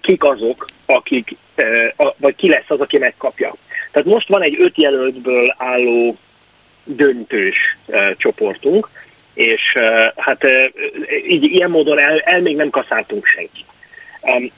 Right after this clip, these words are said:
e, vannak olyanok, akiket ilyen, hát, e, kértünk extra kiegészítést, mondjuk olyan esetben, hogy valakit jelöltek,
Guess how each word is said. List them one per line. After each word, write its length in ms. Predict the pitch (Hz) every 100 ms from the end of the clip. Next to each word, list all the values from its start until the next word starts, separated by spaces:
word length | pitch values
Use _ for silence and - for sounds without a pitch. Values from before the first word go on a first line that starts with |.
| -
e, 240 | - 151 139
vannak 460 | 135 214 226 190
olyanok, 420 | 180 175 160 151
akiket 500 | - - 151 - 143 -
ilyen, 300 | 139 135 135 135 139 139
hát, 320 | - 165 156
e, 260 | 147 135 123
kértünk 680 | - 185 185 - 147 139 120
extra 360 | 147 - 147
kiegészítést, 960 | 135 - 127 117 120 - 123 - 113 110
mondjuk 320 | - 120 117 127
olyan 200 | 120 117
esetben, 480 | - 113 - 113
hogy 140 | 110 107
valakit 360 | 120 113 -
jelöltek, 680 | 117 113 110 110 - 110 -